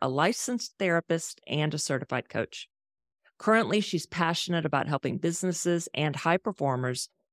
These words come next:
become successful so they can add their influence to this amazing world we share.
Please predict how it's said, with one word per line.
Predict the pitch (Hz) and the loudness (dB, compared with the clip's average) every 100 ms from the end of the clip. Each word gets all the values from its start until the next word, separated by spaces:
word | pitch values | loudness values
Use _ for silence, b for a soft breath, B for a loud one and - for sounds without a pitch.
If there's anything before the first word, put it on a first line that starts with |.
| - | -6
become | 156 156 | 0 0
successful | 147 147 - - 180 - - 175 | 0 -4 -6 0 0 0 -2 -2
so | - 165 | 0 -2
they | 139 156 | 2 2
can | 170 185 | 0 -2
add | - 151 143 | -2 -2 0
their | 131 - | -2 0
influence | 160 - 165 156 156 - | -2 0 0 0 -2 -4
to | - | -4
this | 156 151 | -2 -2
amazing | 151 143 143 143 143 147 | -2 -2 0 0 0 -4
world | 123 107 98 - | -2 -2 -2 -6
we | |
share. | - - 98 - | -10 -4 -4 -4